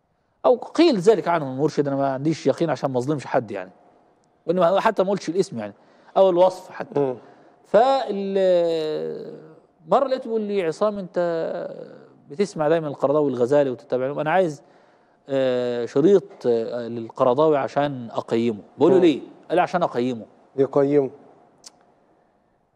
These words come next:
Speaker 1: وزميلنا ده كان يعني، آه، في كلية يعني من كليات زراعة يعني، مش
Speaker 2: آه.
Speaker 1: مش، مش، مش أصول، مش
Speaker 2: مش
Speaker 1: أصول
Speaker 2: كلية
Speaker 1: دين ولا
Speaker 2: شرعية
Speaker 1: شريعة
Speaker 2: يعني.
Speaker 1: يعني.
Speaker 2: نعم.
Speaker 1: وت-، ده لسه امبارح ولا أول امبارح ولا بقاله سنة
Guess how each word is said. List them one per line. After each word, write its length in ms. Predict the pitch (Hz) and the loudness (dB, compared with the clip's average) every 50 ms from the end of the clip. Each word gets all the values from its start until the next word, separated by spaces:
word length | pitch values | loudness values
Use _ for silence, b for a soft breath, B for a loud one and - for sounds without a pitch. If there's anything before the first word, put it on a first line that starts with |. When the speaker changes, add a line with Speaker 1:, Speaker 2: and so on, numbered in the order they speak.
| _ _ _ | _ _ _
Speaker 1:
وزميلنا 320 | - _ _ 147 185 214 208 | -20 _ _ -10 -4 -2 0
ده 180 | 220 233 240 | 2 2 0
كان 240 | 220 - 214 214 202 | 0 -2 -2 -2 -2
يعني، 460 | 196 196 185 175 170 170 170 165 - - | -2 -2 -2 -2 -4 -6 -6 -8 -8 -8
آه، 360 | 147 135 127 123 120 127 127 - 135 135 - _ _ _ _ _ _ | -10 -8 -8 -8 -10 -12 -14 -18 -20 -20 -20 _ _ _ _ _ _
في 140 | _ _ _ | _ _ _
كلية 480 | - - 143 165 196 214 208 196 190 180 170 170 | -2 0 2 4 4 4 6 6 6 6 6 4
يعني 760 | 165 135 131 139 135 127 131 131 131 127 120 120 120 123 123 120 127 127 127 - _ _ _ _ _ _ 139 | 2 0 -2 -4 -4 -4 -4 -6 -8 -10 -10 -10 -12 -14 -16 -18 -18 -20 -20 -20 _ _ _ _ _ _ -20
من 40 | 127 - - | -20 -10 -4
كليات 320 | 131 139 147 170 180 170 - - - - - | 0 4 6 6 6 4 2 -6 -20 -20 -20
زراعة 520 | - - 127 120 127 135 160 170 151 123 113 | -18 -16 -8 -2 0 4 4 4 4 2 0
يعني، 220 | 110 107 104 107 | -6 -6 -8 -10
مش 220 | 107 104 - - 139 | -12 -10 -2 0 2
Speaker 2:
آه. 180 | 139 135 131 123 120 - - 143 | 2 2 0 -4 -14 -20 -20 -20
Speaker 1:
مش، 180 | - - _ _ 165 | -20 -20 _ _ -20
مش، 160 | 156 _ _ _ _ 165 | -20 _ _ _ _ -20
مش 60 | 165 _ _ 165 | -20 _ _ -20
أصول، 180 | - - 226 | -14 -12 -10
مش 60 | 202 190 175 - 180 | -10 -10 -10 -8 -6
Speaker 2:
مش 40 | 165 | 2
Speaker 1:
أصول 140 | 151 147 | 4 6
Speaker 2:
كلية 100 | 151 175 | 6 6
Speaker 1:
دين 120 | 170 190 208 | 4 4 2
ولا 100 | - 143 | 2 4
Speaker 2:
شرعية 120 | 147 - | 4 4
Speaker 1:
شريعة 360 | 151 143 - - 190 165 135 | 4 2 0 0 0 -2 -2
Speaker 2:
يعني. 60 | - - | -2 -6
Speaker 1:
يعني. 200 | - - 139 131 | -8 -8 -4 -2
Speaker 2:
نعم. 160 | 135 123 113 - - - - _ _ - - _ _ _ _ _ _ _ _ _ _ _ _ _ _ _ _ _ _ _ 71 69 _ _ _ _ _ 110 | -2 -2 -2 -6 -12 -20 -20 _ _ -20 -20 _ _ _ _ _ _ _ _ _ _ _ _ _ _ _ _ _ _ _ _ _ _ _ _ _ _ _
Speaker 1:
وت-، 340 | _ - 123 _ _ _ 143 156 | _ -20 -20 _ _ _ -6 -4
ده 60 | 180 | -2
لسه 340 | 190 185 170 185 - - 160 | 0 2 0 0 0 0 -2
امبارح 440 | 139 131 147 151 151 147 139 - | -2 2 4 4 4 4 4 2
ولا 100 | 135 135 | 2 2
أول 100 | 139 131 | 2 2
امبارح 480 | 123 117 113 123 131 131 123 120 - 127 | 0 -2 0 2 2 4 2 0 -2 -6
ولا 160 | 117 110 113 | -6 -6 -4
بقاله 140 | 120 131 131 | -2 -2 -2
سنة 240 | 117 - 135 127 | 0 0 0 0